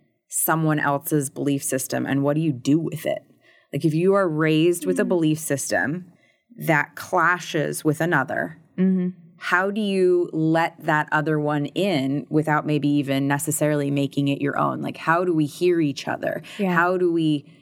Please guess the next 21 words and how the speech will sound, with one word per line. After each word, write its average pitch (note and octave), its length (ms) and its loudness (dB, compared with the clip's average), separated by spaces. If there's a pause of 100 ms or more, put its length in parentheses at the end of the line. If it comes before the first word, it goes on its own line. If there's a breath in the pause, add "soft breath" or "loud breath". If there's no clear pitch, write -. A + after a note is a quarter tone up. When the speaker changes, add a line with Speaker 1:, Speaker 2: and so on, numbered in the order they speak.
(240 loud breath)
Speaker 1:
communicate? F3 720 0
Like, D3+ 140 -2
it's D#3+ 140 0
a E3 60 2
greater, E3 760 2
I D3+ 40 0
mean, D3 120 0
a-, B2 220 -6
again, D3+ 280 0
it's C#3 200 -4
not C#3+ 160 0
for D3 100 -2
this C#3 160 -2
podcast, D#3 500 -2
but D3+ 80 -2
it's C#3+ 120 -2
a D#3+ 60 0
greater E3 360 0
conversation C#3+ 720 -2
on, C#3+ 280 -2
like, C#3 340 -4